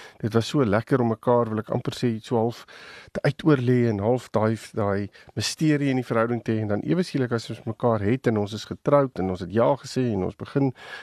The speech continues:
saam die lewe doen, dan, dan is dit baie keer nogals moeilik, want, ehm, ons sit nie meer daai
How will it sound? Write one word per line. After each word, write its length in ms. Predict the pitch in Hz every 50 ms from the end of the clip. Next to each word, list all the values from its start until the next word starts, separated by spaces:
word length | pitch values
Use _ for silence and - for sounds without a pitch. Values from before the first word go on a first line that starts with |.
| - _ _
saam 300 | - - - 147 143 139
die 100 | 120 107
lewe 300 | 107 113 127 131 135 123
doen, 260 | 113 110 107 110 107 - - - - - - - - _ _
dan, 540 | - 113 123 127 147 160 165 165 156 139 - _ _ _ _ _ _ _ _ _ _ _ _ _ _ _ _ _ _ _ - 110 101
dan 200 | 107 107 120 143
is 80 | 143
dit 120 | - 151 139
baie 280 | - 131 - 139 135
keer 140 | 131 - 143
nogals 300 | 123 120 - - 117 -
moeilik, 480 | 113 107 123 139 113 101 - - - - - - - - - _ _
want, 480 | - 123 113 117 113 117 117 110 - 123
ehm, 320 | 117 117 117 113 110 110 - _ _ _ _ _ _ _
ons 300 | - 131 123 - - - _ -
sit 280 | - - - 185 175 -
nie 80 | -
meer 140 | 165 131 113
daai 360 | 110 104 104 104 104 101 95